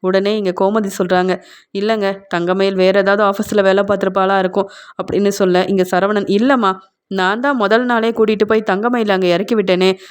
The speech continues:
எனக்கு தெரியாதாம்மா?" அப்படின்னு கேட்க, இங்க சரவணனோட ஃப்ரெண்டு ரொம்ப தெளிவா சொல்றாரு,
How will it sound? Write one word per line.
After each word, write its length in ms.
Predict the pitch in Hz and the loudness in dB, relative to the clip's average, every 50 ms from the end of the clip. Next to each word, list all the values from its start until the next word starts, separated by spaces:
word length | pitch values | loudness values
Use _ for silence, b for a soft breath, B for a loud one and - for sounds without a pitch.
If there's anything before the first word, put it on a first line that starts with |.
| B B | B B
எனக்கு 320 | - 208 208 214 220 220 214 | -2 -2 0 0 0 0 2
தெரியாதாம்மா?" 600 | 214 220 233 240 247 240 226 208 196 196 196 196 | 2 2 4 4 2 2 2 2 0 0 0 0
அப்படின்னு 380 | - 190 180 180 190 190 190 185 | 0 -2 0 0 2 2 2 0
கேட்க, 300 | 180 190 175 175 - - 185 208 214 B B B | 0 0 0 0 2 2 0 0 0 B B B
இங்க 220 | 202 208 202 214 | -6 -4 -4 -4
சரவணனோட 680 | 214 - 240 233 247 285 320 320 302 294 269 233 233 233 | -2 0 0 2 2 2 2 2 2 2 4 4 2 2
ஃப்ரெண்டு 300 | - 220 202 202 214 220 | 2 0 0 2 2 2
ரொம்ப 260 | 196 185 208 262 262 | 2 2 2 0 0
தெளிவா 340 | - 208 202 208 202 214 214 | 0 0 0 2 2 0 0
சொல்றாரு, 480 | 214 - 180 170 190 185 185 190 190 | 0 -2 -2 0 2 2 2 2 0